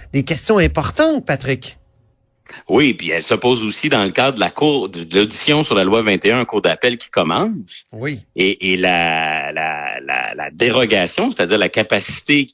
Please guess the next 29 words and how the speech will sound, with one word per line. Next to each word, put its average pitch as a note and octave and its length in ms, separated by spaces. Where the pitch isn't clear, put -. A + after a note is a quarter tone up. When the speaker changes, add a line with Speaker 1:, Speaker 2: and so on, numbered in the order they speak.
Speaker 2:
qui - 100
est - 120
prévue B2 480
dans F#2 140
la F2 100
Charte A2+ 240
canadienne G#2 640
pour D3 300
les, F#2+ 260
le F2+ 140
législateur G2+ 840
de, D#2+ 420
de D2+ 100
déroger, C3 920
d'échapper D#3+ 840
temporairement G2+ 840
à D#2+ 60
la D2 120
Charte, - 600
donc F#2+ 160
d'exercer A2+ 560
son G2 180
pouvoir F#2 240
de D#2+ 100
dernier F#2+ 420
mot, D#3 320
sa - 160
souveraineté B2 560
parlementaire, G2 800